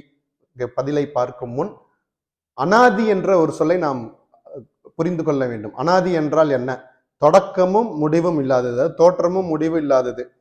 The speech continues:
எது தொடங்குகிறதோ அது முடியும், எது ஆரம்பிக்கிறதோ அது நிறைவடையும். இப்படி எதுவும், எது ஒன்று துவங்காமல், தொடங்காமல்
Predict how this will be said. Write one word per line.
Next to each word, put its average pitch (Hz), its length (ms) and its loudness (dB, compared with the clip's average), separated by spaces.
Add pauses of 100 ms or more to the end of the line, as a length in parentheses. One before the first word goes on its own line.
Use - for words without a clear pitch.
(260)
எது 156 240 2 (160)
தொடங்குகிறதோ 175 720 4 (140)
அது 135 220 -4
முடியும், 135 420 -4 (540)
எது 156 220 4
ஆரம்பிக்கிறதோ 170 800 6
அது 139 160 2
நிறைவடையும். 139 720 0 (1040)
இப்படி 170 360 0 (380)
எதுவும், 185 400 2
எது 160 260 4
ஒன்று 175 400 4 (420)
துவங்காமல், 160 760 4 (240)
தொடங்காமல் 147 800 4